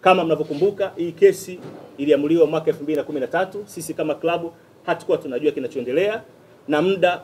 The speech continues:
wa kukata rufaa au kuomba mapitio umeshapita. Kwa hiyo, kitu cha kwanza ambacho jopo la, la, la wanasheria wa Yanga tumefanya ni kuomba, kupeleka maombi ya kuomba kuongezewa muda wa kufanya mapitio, na maombi hayo yashapelekwa mbele ya mahakama ya hakimu mkazi Kisutu,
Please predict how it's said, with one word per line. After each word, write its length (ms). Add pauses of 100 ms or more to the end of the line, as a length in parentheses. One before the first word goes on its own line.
(120)
wa 140
kukata 420
rufaa 460
au 200
kuomba 300
mapitio 460
umeshapita. 560
Kwa 160
hiyo, 240 (240)
kitu 180
cha 80
kwanza 280
ambacho 440
jopo 240
la, 400
la, 300
la 180
wanasheria 400
wa 100
Yanga 280
tumefanya 580 (500)
ni 100
kuomba, 680 (180)
kupeleka 320
maombi 360
ya 60
kuomba 400
kuongezewa 540
muda 440
wa 80
kufanya 340
mapitio, 580 (480)
na 80
maombi 300
hayo 300
yashapelekwa 600
mbele 320
ya 120
mahakama 460
ya 60
hakimu 220
mkazi 300
Kisutu, 480